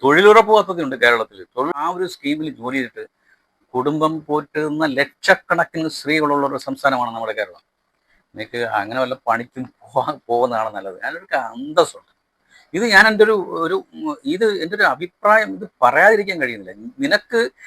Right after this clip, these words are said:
നിന്റെ കഴിവിനനുസരിച്ചുള്ള ജോലി ചെയ്യാനും പൈസ സമ്പാദിക്കാനും ഉള്ള സ്വാതന്ത്ര്യവും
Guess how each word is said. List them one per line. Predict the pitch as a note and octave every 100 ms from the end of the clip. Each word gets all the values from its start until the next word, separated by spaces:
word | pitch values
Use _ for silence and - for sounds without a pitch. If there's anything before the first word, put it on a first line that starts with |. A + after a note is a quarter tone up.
| - -
നിന്റെ | E3 F3 G3 _ -
കഴിവിനനുസരിച്ചുള്ള | C#3+ D3+ F#3+ G#3 G3 G3 - F3+ F3+ - F3 F3 F3+ C#3 -
ജോലി | B2 D3+ F#3
ചെയ്യാനും | E3 D#3 D3+ D#3 D#3+
പൈസ | C3+ B2+
സമ്പാദിക്കാനും | D3+ C#3+ C#3 C#3 - C3 C#3 G3+
ഉള്ള | G2+ G#2+
സ്വാതന്ത്ര്യവും | - C3 D3+ D#3 D3 D3 A3+